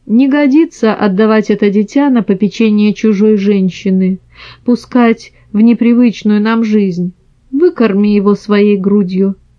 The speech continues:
ведь ты у меня здорова, а молока для мальчика хватит". Я только засмеялась и ответила: "Как умно ты рассудил, мой Джованни".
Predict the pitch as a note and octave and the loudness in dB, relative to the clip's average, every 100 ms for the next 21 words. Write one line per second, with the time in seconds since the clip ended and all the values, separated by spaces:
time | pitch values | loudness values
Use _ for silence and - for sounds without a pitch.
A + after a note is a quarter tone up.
0 | - G#3+ A#3 - B3+ B3 A#3 A#3 A3+ G#3 | -6 -2 -2 -2 0 2 2 2 0 0
1 | A3+ C4 D4 A3+ E3+ - - _ _ _ | 0 2 0 0 -4 -8 -20 _ _ _
2 | - A3 A#3 A#3 A#3 D4+ D#4 A3+ G3 A3+ | -6 -2 2 0 0 -2 -2 0 0 0
3 | B3+ G#3+ F#3+ F3+ - G3+ G#3 G#3 G3 _ | -2 -4 -4 -6 -2 -2 -2 -6 -8 _
4 | _ _ _ - - - - - A3 B3 | _ _ _ -20 -20 -20 -14 -4 0 2
5 | B3+ B3 B3+ A#3+ A#3+ A3 B3+ - D4 D#4+ | 0 0 -2 0 -2 0 -2 -2 -2 0
6 | E4 A#3 - - A#3+ B3 A#3+ G#3+ G#3+ - | 0 -2 -4 -6 -2 -2 0 0 0 0
7 | G#3 G#3+ G#3 - - C#4+ D4 - - - | -2 0 -2 -8 -6 -4 -4 -8 -8 0
8 | D4+ E4 E4 E4 D#4+ D#4+ D#4 - E4 C#4 | 0 2 0 -2 0 0 -2 -2 0 2
9 | A#3+ A3 G#3 G#3 F#3+ A3 G#3+ G3+ F#3+ F#3+ | 2 2 0 0 0 -2 0 -2 0 0
10 | F#3+ | -2